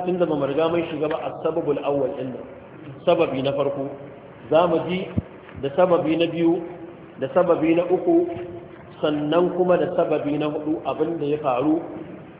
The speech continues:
Sannan a gaba za mu karanta tuhuma ɗaiɗai wajen guda goma sha uku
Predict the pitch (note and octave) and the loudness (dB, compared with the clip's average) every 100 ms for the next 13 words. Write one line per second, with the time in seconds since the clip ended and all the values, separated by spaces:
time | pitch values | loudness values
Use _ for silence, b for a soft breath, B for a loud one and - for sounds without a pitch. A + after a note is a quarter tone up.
0 | - C#3 C3+ D#3+ F#3 F3 C#3+ D3 D#3+ E3+ | -8 -6 -2 2 2 2 0 4 4 4
1 | A#2 C3+ E3+ E3 - E3+ D#3 C#3+ D#3 D3+ | 0 0 2 2 0 2 2 0 0 0
2 | D3+ C3+ F3+ E3 - D#3 D#3 E3 D#3 - | -2 -2 2 2 0 -2 -2 -2 -4 -6
3 | - - - - - - - - - D3+ | -12 -16 -18 -20 -20 -20 -20 -20 0 2
4 | D#3+ F3 D#3+ D3+ D#3+ D#3+ D#3+ D3+ F3 F3 | 4 4 2 4 6 6 4 4 6 6
5 | F3 E3+ C#3+ - - | 2 0 0 -4 -8